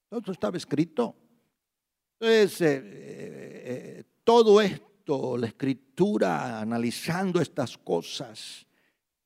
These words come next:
fe obrando en ese corazón, ahí estaba la ley, solo esperando el Espíritu de vida. Tenía que obrar. La semilla estaba ahí, la semilla de fe estaba ahí.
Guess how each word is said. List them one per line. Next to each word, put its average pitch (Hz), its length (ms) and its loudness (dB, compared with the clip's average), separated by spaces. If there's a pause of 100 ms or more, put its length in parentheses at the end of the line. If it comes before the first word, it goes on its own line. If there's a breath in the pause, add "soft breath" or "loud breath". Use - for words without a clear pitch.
(240)
fe 208 760 6
obrando 165 640 6
en 165 120 2
ese 170 340 -2
corazón, 165 760 0
ahí 156 200 2
estaba 151 360 -2
la 135 120 0
ley, 113 500 -6 (920)
solo 123 160 -2
esperando 127 520 0
el 123 80 -6
Espíritu 120 440 -8
de 131 120 -10
vida. - 340 -20 (1300)
Tenía 226 340 -4
que - 160 -20 (100)
obrar. 233 460 -4 (600)
La - 80 -20
semilla 170 320 0
estaba - 300 -8
ahí, 202 180 -4
la 165 80 -2
semilla 180 300 -4
de 185 100 -4
fe 202 140 -6
estaba 160 300 -6
ahí. 95 280 -6